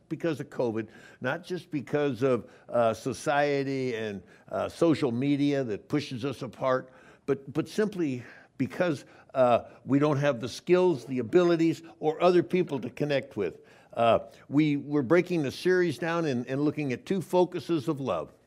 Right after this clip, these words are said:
First, there's our love of God. Uh, we're, we're told that this is the first and the greatest commandment, is to be able to love God. The second greatest commandment is to be able to love our neighbor. So each week we'll,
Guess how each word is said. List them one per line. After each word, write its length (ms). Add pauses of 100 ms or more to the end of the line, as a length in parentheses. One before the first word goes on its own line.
(920)
First, 420
there's 260 (140)
our 80
love 200
of 140
God. 260 (1300)
Uh, 240 (200)
we're, 160
we're 220
told 400
that 160
this 180
is 120
the 100
first 400
and 100
the 60
greatest 480
commandment, 520 (280)
is 160
to 140
be 220
able 360
to 200
love 320
God. 280 (360)
The 100
second 500 (200)
greatest 420
commandment 480 (120)
is 180
to 120
be 240
able 200
to 120
love 240
our 140
neighbor. 360
So 220
each 180
week 300
we'll, 220